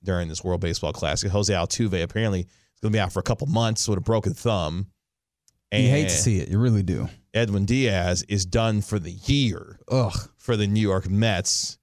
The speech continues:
Speaker 1: after tearing his knee up in celebration, um, during the World Baseball Classic. So
Speaker 2: I mean, that's really gotta sting for the Mets. I mean, obviously, the money-wise, that's insured, but y-, you're losing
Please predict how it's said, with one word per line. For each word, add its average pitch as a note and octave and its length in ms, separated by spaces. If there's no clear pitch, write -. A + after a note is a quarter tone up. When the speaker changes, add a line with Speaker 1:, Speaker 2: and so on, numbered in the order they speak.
Speaker 1:
after F#2 380
tearing G#2 380
his A2 180
knee F2 240
up E2 220
in F2 80
celebration, E2+ 800
um, D#2 600
during F2+ 280
the E2+ 60
World F2 220
Baseball D#2+ 380
Classic. - 440
So - 360
Speaker 2:
I A2 40
mean, F#2+ 140
that's A2 320
really G#2+ 240
gotta E2 200
sting F#2 200
for F#2 140
the F2 60
Mets. F#2 460
I C3 80
mean, C3+ 120
obviously, C3+ 420
the A2 220
money-wise, A2+ 880
that's A2+ 240
insured, G#2 580
but F#2 300
y-, - 60
you're G#2 500
losing G#2 640